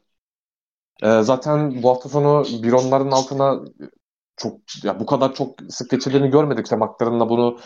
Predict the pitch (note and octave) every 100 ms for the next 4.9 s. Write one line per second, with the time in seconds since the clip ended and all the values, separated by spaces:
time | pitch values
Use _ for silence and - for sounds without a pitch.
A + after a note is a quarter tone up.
0 | - - G2+ G#2 A#2 B2 G2+ G2+ F#2 F#2+
1 | F2+ F2+ F2 F2+ F2 - F#3 G#3 G#3 _
2 | _ _ - G#2 G#2+ G#2 G#2 B2 C3+ E3+
3 | E3 D#3+ - F3 D3+ C3+ - - F3 F3
4 | F3+ E3+ E3+ D3+ F#3 A3+ B3 A#2 D#2+